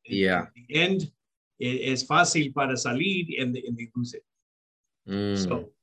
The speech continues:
Speaker 1: you have to have good credit, porque si, si tiene mal crédito, no hay una manera para salir porque you don't have good credit. So, it's más fácil,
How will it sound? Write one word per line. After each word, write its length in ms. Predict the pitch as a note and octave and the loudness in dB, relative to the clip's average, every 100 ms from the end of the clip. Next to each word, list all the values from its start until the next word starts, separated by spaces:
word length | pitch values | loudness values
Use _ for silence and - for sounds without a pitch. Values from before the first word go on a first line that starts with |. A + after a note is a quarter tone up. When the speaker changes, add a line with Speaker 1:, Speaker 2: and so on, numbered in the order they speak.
| _ | _
Speaker 1:
you 240 | C3 D#3+ D3+ | 0 2 2
have 280 | D#3+ D#3+ E3 | 2 0 0
to 120 | D#3 | 0
have 240 | C#3+ C3+ A#2+ | 2 0 -2
good 140 | B2+ | -4
credit, 260 | - G3 D#3 | 0 0 0
porque 280 | D3 D#3 C3+ | -2 -4 -10
si, 340 | - E3+ D#3 | -4 0 0
si 180 | C3+ D#3 | 0 -4
tiene 220 | D#3+ E3+ D#3+ | -2 0 2
mal 220 | D3+ C3+ | 2 2
crédito, 520 | F3 F#3 D#3+ D#3 D3+ - _ - | 2 2 0 0 -2 -10 _ 0
no 360 | C#3 D#3+ D#3+ | 4 4 2
hay 180 | C#3+ C#3+ | 0 2
una 220 | D#3 D3+ | 2 2
manera 360 | C#3 C3 D3 D3 | 0 0 0 0
para 240 | C#3+ B2+ A#2 | -2 -2 -2
salir 440 | C3 C3 E3+ C#3 | -4 -4 -2 -4
porque 440 | - B2 - A#2+ B2 | -4 -4 -2 -2 0
you 120 | C3 | 0
don't 120 | D3 | 0
have 160 | C#3+ A#2+ | 0 -2
good 140 | B2+ | -6
credit. 320 | - D3+ B2+ A2 | -2 -2 -2 -4
So, 220 | C3 B2 | -2 0
it's 300 | A#2+ - - _ _ _ | -2 -6 -10 _ _ _
más 400 | C3 E3 G3 F#3+ | 2 4 4 4
fácil, 540 | C3+ C3 - C3 C3 | 0 -2 -2 -2 -2